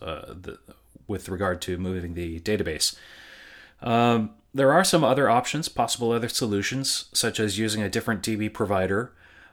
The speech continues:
Um, there's a D B provider, uh, that handles MongoDB called Compose, which seems like a viable option,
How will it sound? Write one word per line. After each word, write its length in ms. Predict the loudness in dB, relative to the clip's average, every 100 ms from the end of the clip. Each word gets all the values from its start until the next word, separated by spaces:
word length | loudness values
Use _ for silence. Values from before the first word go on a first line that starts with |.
| -8
Um, 400 | -6 -4 -6 -4
there's 220 | -2 0
a 60 | -2
D 180 | -2
B 120 | 0 -2
provider, 760 | -2 0 2 4 4 2 -2 _ _ _ _ -16 -6
uh, 220 | -2 -2
that 260 | -2 -2 -6 -6
handles 360 | 0 2 2 2
MongoDB 720 | 0 2 0 0 0 0 -2 -6 _ _ _ -20 -20 -18 -6
called 300 | 0 0 0
Compose, 800 | -6 0 2 4 4 2 0 -4 -4
which 280 | 0 2 2
seems 240 | 0 2
like 120 | 0
a 60 | 0
viable 500 | 0 2 2 2 0
option, 560 | 0 -2 -2 -2 -4 -6